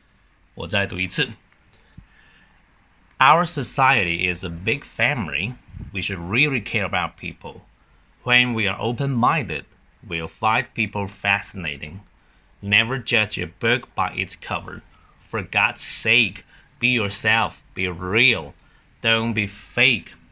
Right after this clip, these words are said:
Don't be a hypocrite. Never pretend to be someone you are not. Always be sincere and never be dishonest. Trust and respect are the keys to make friends.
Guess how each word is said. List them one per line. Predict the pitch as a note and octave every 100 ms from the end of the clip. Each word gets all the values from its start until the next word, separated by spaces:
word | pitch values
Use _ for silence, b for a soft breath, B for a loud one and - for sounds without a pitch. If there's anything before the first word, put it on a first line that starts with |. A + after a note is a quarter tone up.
| _ -
Don't | A#2+ B2 B2
be | A#2 A2
a |
hypocrite. | G2+ - F#3 - - G2 D2+ - - b b b b D3+
Never | D3 D#3 C#3 C3
pretend | C3 A2 B2+ A2+ G#2
to | G2
be | F#2
someone | E2+ - G2 F#2+ F#2
you | F#2 E2+
are |
not. | E2 D#2+ D2+ - - - b b b b b A#2
Always | B2 C#3+ D3+ D3+
be | - G#2+
sincere | - G2+ - B2 B2 C#3 D3+ _ _
and | G#2+ F#2 F2+
never | F#2 F#2+ G2 F#2+
be | F#2+
dishonest. | F#2 G2+ F2+ - A2 E2+ C#2+ - - _ _ _ b b _
Trust | - - B2 B2 - - -
and | G#2 G2
respect | F#2 - - A2 A#2 - - _ _ _ G#2
are | G#2 G#2
the | G2
keys | - - C#3+ D#3
to | - G#2
make | F#2+ F#2+ G2+
friends. | - - F2 D2 C#2+ -